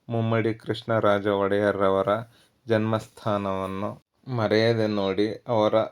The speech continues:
ಅವರ ಅಸಂಖ್ಯಾತ ಸಾಧನೆಗಳಲ್ಲಿ ಕೆಲವನ್ನಾದರೂ ನೆನೆಯುತ್ತಾ ಪುತ್ರ ಮಿತ್ರರಿಗೆ ತಿಳಿಸಿ,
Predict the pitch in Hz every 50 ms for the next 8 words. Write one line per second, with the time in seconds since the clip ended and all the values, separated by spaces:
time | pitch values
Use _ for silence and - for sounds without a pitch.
0 | - _ _ _ _ _ _ _ _ _ _ - 127 123 113 117 113 117 120 -
1 | - 131 123 - 139 135 139 135 - - 127 113 113 - 120 117 - 120 113 113
2 | 110 110 107 120 110 107 104 110 104 104 104 101 104 107 104 - 113 107 107 113
3 | 110 113 117 117 117 117 113 110 107 104 107 107 107 104 104 101 104 104 104 104
4 | 101 - _ - 104 107 117 - - _ _ _ _ _ _ _ _ - 131 120
5 | 120 - 127 120 120 117 113 113 - 123 120 117 113 110 107 98 107 104 101 -
6 | 113 107 104 107 107 - - 117 120 - - _